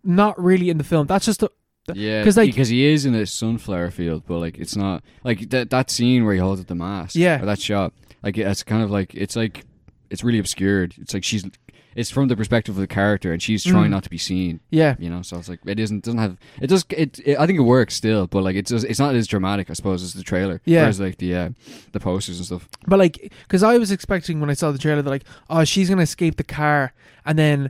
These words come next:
Speaker 1: he's gonna stand up in the cornfield, and then you, like, that's, that's
Speaker 2: Mm.
Speaker 1: him coming after her. But that's not what happens. He kills her, and then after he kills her,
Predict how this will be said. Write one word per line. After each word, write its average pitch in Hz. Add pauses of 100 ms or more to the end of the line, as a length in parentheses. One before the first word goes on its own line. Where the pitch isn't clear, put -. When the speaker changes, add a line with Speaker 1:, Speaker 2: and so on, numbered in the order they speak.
(160)
Speaker 1:
he's 175
gonna 165
stand 165
up 160
in 147
the 147
cornfield, 143
and 131
then 139 (120)
you, 160 (180)
like, 139
that's, - (220)
that's 208
Speaker 2:
Mm. 165
Speaker 1:
him 160
coming 147
after 151
her. 135 (800)
But 208
that's 220
not 226
what 185
happens. 165
He 170
kills 208
her, 156 (300)
and 160
then 165
after 170
he 160
kills 170
her, 151